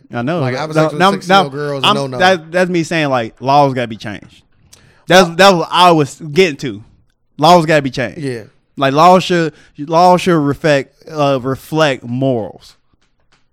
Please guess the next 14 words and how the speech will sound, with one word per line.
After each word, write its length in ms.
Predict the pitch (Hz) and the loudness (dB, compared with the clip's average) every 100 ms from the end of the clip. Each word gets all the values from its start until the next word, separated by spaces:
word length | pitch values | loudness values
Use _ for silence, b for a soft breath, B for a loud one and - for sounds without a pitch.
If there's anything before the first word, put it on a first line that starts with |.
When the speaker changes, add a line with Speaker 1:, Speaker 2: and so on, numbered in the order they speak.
| _ _ | _ _
Speaker 1:
Kinda, 220 | 139 123 104 | -6 -4 -6
sorta. 240 | 82 - _ _ _ _ _ 131 | -14 -18 _ _ _ _ _ 0
More, 140 | 160 156 | 2 2
Speaker 2:
Kinda, 60 | 131 | 0
sorta. 60 | 156 | -2
Speaker 1:
more, 500 | 175 170 135 101 - - | 0 2 0 -4 -14 -18
more. 400 | 131 147 160 147 | -10 -2 0 0
It 80 | 156 | -2
should 160 | 170 | -2
ref-, 200 | 147 139 _ _ _ _ _ _ | -4 -8 _ _ _ _ _ _
lean 400 | 170 170 175 160 | -8 -4 -4 -4
towards 380 | 175 160 151 131 | -6 -4 -4 -6
more 320 | 147 151 147 | -4 -2 -2
to, 260 | 143 120 | -4 -12